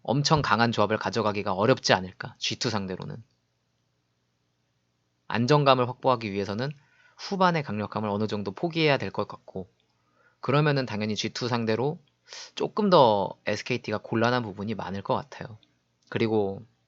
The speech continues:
그 스타일에 대해서는 칸과 클리드의 역할이 정말 중요한 게 에스케이티인데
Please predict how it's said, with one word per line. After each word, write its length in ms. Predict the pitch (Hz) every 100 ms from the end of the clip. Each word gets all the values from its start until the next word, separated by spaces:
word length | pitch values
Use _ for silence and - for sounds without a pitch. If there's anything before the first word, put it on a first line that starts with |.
| _ _ _ _ _ _ _ - -
그 100 | 117
스타일에 440 | - 170 151 135
대해서는 520 | 101 101 104 120 156 - _ _ _ _ - _ -
칸과 400 | - 196 185 170
클리드의 400 | - 175 147 104
역할이 280 | - 110
정말 320 | 104 107 120 117
중요한 320 | 110 104 104
게 140 | 95
에스케이티인데 840 | 90 - 101 95 98 92 113 147